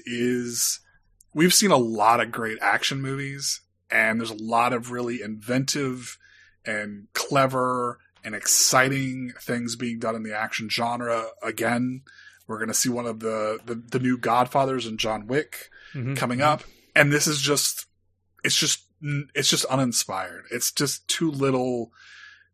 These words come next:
Speaker 1: too late. It seems very kind of by the numbers, spy, um, caper film.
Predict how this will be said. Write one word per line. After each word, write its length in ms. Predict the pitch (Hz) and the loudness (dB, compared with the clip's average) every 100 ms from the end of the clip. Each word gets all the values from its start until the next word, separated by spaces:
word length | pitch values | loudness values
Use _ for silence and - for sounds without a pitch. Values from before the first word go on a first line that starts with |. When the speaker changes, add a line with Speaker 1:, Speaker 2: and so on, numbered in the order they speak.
| _ | _
Speaker 1:
too 220 | - 156 | 0 2
late. 240 | 127 110 104 | 2 2 -2
It 100 | 107 | -2
seems 240 | - 127 | 0 -2
very 420 | 117 120 127 131 127 | 0 0 0 -2 -6
kind 220 | - 131 | -2 -2
of 400 | 117 110 - - _ _ _ _ | -2 -6 -14 -18 _ _ _ _
by 460 | 113 - 113 123 | -8 2 4 4
the 120 | 131 131 | 2 -2
numbers, 840 | 120 117 117 113 113 110 110 - - | -2 -2 -2 -2 -4 -6 -4 -6 -4
spy, 1080 | - - - 110 104 113 117 117 120 117 117 - - _ _ _ | 2 2 2 2 4 4 2 0 -2 -6 -10 -16 -20 _ _ _
um, 800 | 113 107 107 107 104 107 107 104 _ _ _ _ _ _ - - _ _ _ | -4 -2 0 -2 -4 -8 -16 -18 _ _ _ _ _ _ -10 -10 _ _ _
caper 640 | - - 135 135 131 120 120 | -6 -2 0 0 0 -2 -2
film. 840 | - - 131 143 117 110 110 117 | -6 -4 0 0 0 -2 -8 -10